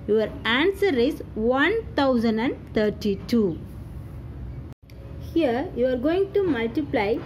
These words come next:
sixty-one into thirty. So in the ones place, if you are seeing zero is here. So anything you multiply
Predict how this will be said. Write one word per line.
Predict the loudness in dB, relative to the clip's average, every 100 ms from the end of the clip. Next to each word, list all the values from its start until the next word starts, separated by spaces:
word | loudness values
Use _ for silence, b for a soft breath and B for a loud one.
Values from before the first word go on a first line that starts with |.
| -10 -12 -10
sixty-one | -2 -2 0 2 2 2 0 -2 -6 -10 -8 0
into | 0 2 2 2 0 -8 -2
thirty. | 2 4 2 0 0 -2 -8 -10 -10 -10 -12 -12 -6
So | 2 2 2 -2 0
in | 2
the | 4 4
ones | 4 2 0
place, | 2 4 4 2
if | -2
you | 0
are | 0
seeing | 0 2 2 2 2 0 -4 -2
zero | 2 4 4
is | 4 4 0
here. | -4 0 0 0 -6 -12 -12 -12 -12
So | 0 2
anything | 4 4 4 2 2 2 0 0
you | 0
multiply | 2 2 2 2 2 4 4